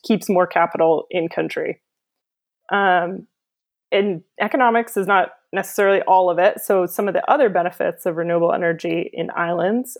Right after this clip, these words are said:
are resiliency. Um, specifically solar, when coupled with storage, uh, can really provide energy security in terms of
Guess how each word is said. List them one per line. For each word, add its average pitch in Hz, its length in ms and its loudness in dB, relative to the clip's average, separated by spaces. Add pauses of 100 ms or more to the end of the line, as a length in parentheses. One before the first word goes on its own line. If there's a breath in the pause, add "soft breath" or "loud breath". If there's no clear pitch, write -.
are 170 500 2
resiliency. 185 760 -2 (360)
Um, 170 520 0 (640)
specifically 190 960 0 (140)
solar, 180 680 2
when 185 140 -4
coupled 180 340 -2
with 170 120 -6
storage, 180 800 0 (200)
uh, 180 280 2
can 170 260 -6
really 190 240 4
provide 170 720 2
energy 175 460 -4
security 180 760 2
in 175 140 -8
terms 170 340 -8
of 165 360 -2